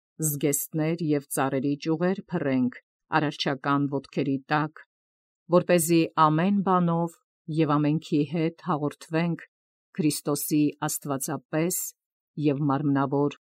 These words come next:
անբաժանելի անձնավորությանը և անբաժան և համապատիվ սուրբ երրորդությանը,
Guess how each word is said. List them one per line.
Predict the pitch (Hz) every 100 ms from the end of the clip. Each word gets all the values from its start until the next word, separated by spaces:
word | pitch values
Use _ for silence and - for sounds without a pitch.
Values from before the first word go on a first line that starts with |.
| -
անբաժանելի | 175 185 165 156 156 151 147 147
անձնավորությանը | 139 139 139 135 135 135 - 147 131 127 123 139 _ _ _ _ -
և | 156 156
անբաժան | 156 160 151 151 147 156 170 170
և | 151 147 -
համապատիվ | 170 151 143 143 143 151 151 -
սուրբ | - 151 147 - -
երրորդությանը, | 143 139 - 147 - 160 151 147